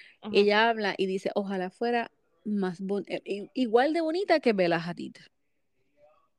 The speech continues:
Speaker 1: Oh, sí, pero es porque había como un fil-, ella se puso
Speaker 2: I
Speaker 1: como un
Speaker 2: know,
Speaker 1: filtro,
Speaker 2: I know.
Speaker 1: como, ajá.
Speaker 2: Entonces, Lady Gaga salió y parece que comentó algo o le escribió algo, como que, "Tú eres
Speaker 1: Sí,
Speaker 2: bella
Speaker 1: eso.
Speaker 2: in-, inside and out".
Speaker 1: Inside Out, ajá.
Speaker 2: Ok,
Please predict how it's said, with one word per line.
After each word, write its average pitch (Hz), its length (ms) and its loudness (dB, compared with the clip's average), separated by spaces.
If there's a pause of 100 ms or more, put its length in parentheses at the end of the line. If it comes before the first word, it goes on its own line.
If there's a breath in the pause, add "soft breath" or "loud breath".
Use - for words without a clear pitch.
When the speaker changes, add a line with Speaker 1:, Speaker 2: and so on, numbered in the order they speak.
(580 soft breath)
Speaker 1:
Oh, 320 380 -2
sí, 294 300 -8
pero 285 140 0
es 269 100 -4
porque 330 280 -6
había 269 220 -4
como 285 200 -4
un 311 80 -8
fil-, 277 520 -6
ella 226 220 0
se 262 100 -6
puso 277 220 -4
Speaker 2:
I 285 40 -4
Speaker 1:
como 311 140 4
un 311 60 6
Speaker 2:
know, 320 140 4
Speaker 1:
filtro, 233 540 0
Speaker 2:
I 233 60 0
know. 233 140 0
Speaker 1:
como, 208 120 -4
ajá. - 40 0
Speaker 2:
Entonces, 214 440 0 (340)
Lady 180 360 2
Gaga 160 260 2
salió 220 480 4 (220)
y 180 440 -2
parece 170 280 0
que 185 160 -2
comentó 190 500 2
algo 202 380 4
o 196 120 2
le 175 80 -2
escribió 175 380 -2
algo, 196 240 0
como 185 160 -4
que, 170 120 -4
"Tú 190 140 -2
eres 202 140 -2
Speaker 1:
Sí, 190 60 -10
Speaker 2:
bella 196 400 2
Speaker 1:
eso. 196 260 -20
Speaker 2:
in-, 196 300 -2
inside 185 640 2
and 170 80 -2
out". 208 80 0
Speaker 1:
Inside 190 120 -2
Out, 180 400 -4 (180)
ajá. 190 340 0
Speaker 2:
Ok, 196 300 0